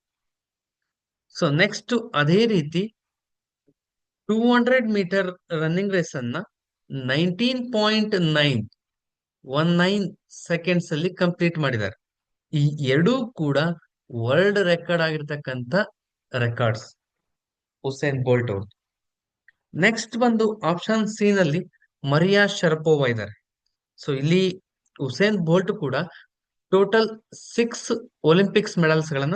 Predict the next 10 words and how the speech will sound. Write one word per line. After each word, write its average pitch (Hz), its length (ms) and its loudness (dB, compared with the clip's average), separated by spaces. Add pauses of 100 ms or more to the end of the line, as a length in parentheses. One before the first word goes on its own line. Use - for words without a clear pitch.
ತಗೊಂಡಿದ್ದಾರೆ. 143 500 -2 (1500)
ನೆಕ್ಸ್ಟ್ 220 340 -2
ಮರಿಯಾ 180 380 4
ಶರಪೋವಾ. 175 640 0 (540)
ಮರಿಯಾ 208 300 2
ಶರಪೋವಾ 185 640 -4 (440)
ಇವರು 185 340 2
ರಷ್ಯಾವನ್ನ 196 720 0
ರೆಪ್ರೆಸೆಂಟ್ 165 560 -4
ಮಾಡೋದು. 135 420 -4